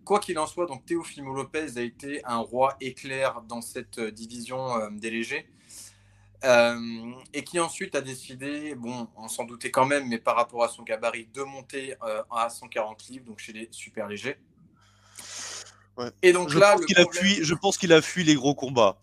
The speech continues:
Speaker 1: Voilà.
Speaker 2: Il est passé chez les super légers parce qu'il a vu qu'il y avait beaucoup de méchants qui arrivaient en, en léger. Il y avait Gervonta, Shakur Stevenson, Haney, encore Loma qui revenait. Voilà, c'était compliqué.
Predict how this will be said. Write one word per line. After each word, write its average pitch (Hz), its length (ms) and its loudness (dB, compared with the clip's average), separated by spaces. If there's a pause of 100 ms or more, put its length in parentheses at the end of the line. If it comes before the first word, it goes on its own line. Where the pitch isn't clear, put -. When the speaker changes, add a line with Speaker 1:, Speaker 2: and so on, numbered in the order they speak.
(160)
Speaker 1:
Voilà. 127 300 4
Speaker 2:
Il 110 40 6
est 107 60 2
passé 160 260 8
chez 160 140 0
les 147 80 4
super 147 260 4
légers 160 220 4
parce 156 160 2
qu'il 147 160 0
a 143 80 8
vu 151 160 -4
qu'il 151 100 2
y 131 40 4
avait 135 100 2
beaucoup 147 280 -6
de 151 100 -6
méchants 165 380 4
qui 151 120 2
arrivaient 139 320 4
en, 139 100 4
en 131 380 0
léger. 143 400 2
Il 160 60 4
y 147 40 4
avait 117 180 2
Gervonta, 135 600 2
Shakur 131 320 -8
Stevenson, 135 540 -8 (100)
Haney, 135 500 2 (160)
encore 147 440 0
Loma 160 320 2
qui 156 140 -2
revenait. 147 440 0
Voilà, 92 240 -8
c'était 107 240 -8
compliqué. 127 480 -10